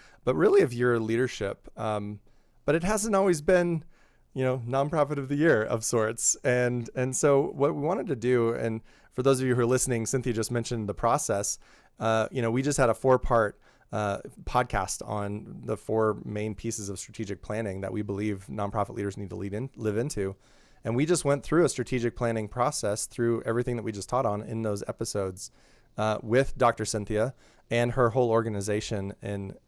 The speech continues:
in, uh, Greater Nashua. And so I wanted to get into the story, like, what has led up to this particular process? And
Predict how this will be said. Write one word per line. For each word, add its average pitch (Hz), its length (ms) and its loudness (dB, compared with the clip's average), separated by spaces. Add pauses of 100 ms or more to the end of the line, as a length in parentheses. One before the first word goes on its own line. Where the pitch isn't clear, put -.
in, 101 220 -6
uh, 98 160 -4
Greater 98 260 -4
Nashua. 98 480 -6 (560)
And 120 160 0
so 131 360 6
I 135 100 0
wanted 185 220 2
to 135 180 4
get 120 340 0
into 131 240 0
the 110 140 -4
story, 104 580 0 (460)
like, 117 200 2
what 131 520 -2
has 165 180 0
led 131 220 4
up 127 220 4
to 110 380 -2
this 113 220 -4
particular 110 460 -4
process? 107 640 -4
And 113 320 -4